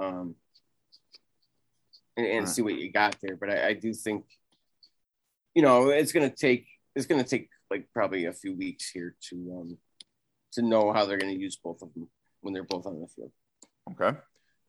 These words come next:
Speaker 2: Uh, on the New Orleans side, uh, Jameis Winston,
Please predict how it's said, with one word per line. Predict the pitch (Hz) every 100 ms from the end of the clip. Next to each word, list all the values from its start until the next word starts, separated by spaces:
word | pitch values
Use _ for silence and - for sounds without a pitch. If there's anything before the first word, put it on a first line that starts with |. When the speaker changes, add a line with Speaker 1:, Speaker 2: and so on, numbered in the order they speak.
| -
Speaker 2:
Uh, | 107 110 101
on | 120
the | 117
New | 117
Orleans | 123 143 143 135
side, | - 139 139 143 143 131 98
uh, | 98 92 92 _ -
Jameis | 110 139 139 135
Winston, | 123 135 135 143 143 139